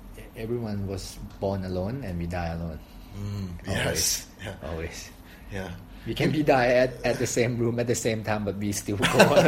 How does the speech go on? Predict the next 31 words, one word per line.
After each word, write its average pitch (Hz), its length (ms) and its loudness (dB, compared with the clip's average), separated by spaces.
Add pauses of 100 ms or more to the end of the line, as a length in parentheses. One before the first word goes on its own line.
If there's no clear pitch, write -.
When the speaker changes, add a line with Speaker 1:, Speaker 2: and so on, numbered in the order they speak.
Speaker 1:
a 175 60 8
separate 127 360 4
way. 123 600 2 (260)
<laughs> - 220 -14
Speaker 2:
Yeah, 107 520 -2 (100)
<laughs> - 140 -16
yes, - 300 -6
we 107 80 -4
do. 104 340 -2 (200)
It's - 320 -8 (560)
very 127 160 2
sobering, 113 680 0
but 87 220 -6 (160)
yeah, 113 180 -8
very 113 200 -6
true. 104 360 -12 (920)
Um, 120 460 -2 (1500)
I - 40 -12
mean, 120 180 -4
it's 95 140 -8
quite 196 240 2
a, 131 100 2
quite 180 240 -2
a 123 80 0
journey, 107 340 -6
quite 110 240 -4
a 98 40 -4
story 92 420 -6
you 82 80 -8
have - 180 -10
had - 240 -12